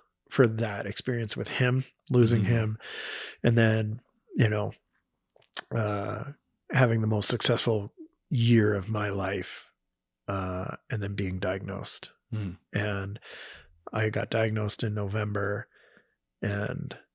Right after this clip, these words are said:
Speaker 1: I had finally, like, as far as I was concerned then,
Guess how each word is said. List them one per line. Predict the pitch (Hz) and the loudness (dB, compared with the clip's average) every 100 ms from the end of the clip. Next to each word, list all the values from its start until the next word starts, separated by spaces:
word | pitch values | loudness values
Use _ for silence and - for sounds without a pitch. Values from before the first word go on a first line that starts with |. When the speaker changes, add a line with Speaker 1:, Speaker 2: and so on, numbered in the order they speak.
| _ _ _ - | _ _ _ -4
Speaker 1:
I | 117 110 107 107 95 _ _ _ _ _ _ - | -2 -2 -4 -6 -8 _ _ _ _ _ _ -6
had | - 113 | -2 -2
finally, | - - - 113 113 113 110 110 110 | -4 -4 0 2 2 2 2 2 2
like, | 107 107 95 95 - - - _ _ _ _ - | 2 0 -2 -6 -8 -12 -16 _ _ _ _ -4
as | 120 | -2
far | - - 147 120 | -2 2 6 6
as | 113 | 4
I | 120 113 117 127 | 0 0 4 8
was | 143 147 | 10 10
concerned | 160 147 151 151 151 | 6 6 6 6 6
then, | 160 | 4